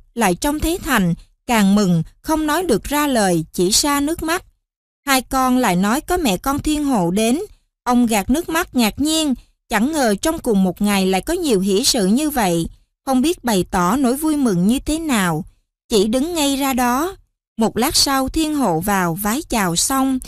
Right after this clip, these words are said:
Thái phu nhân nắm lấy ông mà khóc. Đoạn thấy gia nhân đầy tớ theo hầu trong ngoài đông nghẹt,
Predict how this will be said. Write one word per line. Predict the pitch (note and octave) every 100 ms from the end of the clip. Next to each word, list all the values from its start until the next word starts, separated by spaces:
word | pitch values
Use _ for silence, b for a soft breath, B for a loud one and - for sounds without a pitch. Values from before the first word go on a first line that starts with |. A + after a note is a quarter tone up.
| B B -
Thái | D#4+
phu | F#4 D4+
nhân | C#4+ C#4+ C#4
nắm | C4+
lấy | E4 E4+
ông | D#4 C#4+ C4+
mà | G3+ C#3
khóc. | - D#4 - _ _ _ -
Đoạn | A3 F#3+ E3 - -
thấy | A#3 B3+ E4+
gia | D4 C4
nhân | C4 C4 C4
đầy | A3+ F#3
tớ | - A3+
theo | E4 D#4+ D4
hầu | C4+ F#3 E3+
trong | D4+ D#4 D4
ngoài | A3 F3
đông | G#3 D4 D4
nghẹt, | A3+